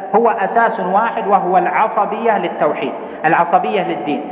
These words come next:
فإذا زالت الدولة بظلم من الأعداء، فإن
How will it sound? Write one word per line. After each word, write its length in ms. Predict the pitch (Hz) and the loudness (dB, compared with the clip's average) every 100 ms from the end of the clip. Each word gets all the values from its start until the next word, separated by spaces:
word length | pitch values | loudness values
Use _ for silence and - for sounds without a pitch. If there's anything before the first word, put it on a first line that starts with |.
| - - | -8 0
فإذا 300 | 185 190 185 | 0 2 2
زالت 460 | 180 226 247 226 190 | 2 2 2 2 -2
الدولة 440 | - 185 170 151 151 | 0 0 2 0 0
بظلم 460 | 160 196 180 170 | 2 2 0 -2
من 120 | 170 170 | 0 0
الأعداء، 580 | 160 156 139 233 214 - - - - - - - - - - | 0 0 2 4 4 2 -4 -6 -8 -8 -12 -14 -16 -16 -2
فإن 440 | 180 185 220 226 | 0 2 2 0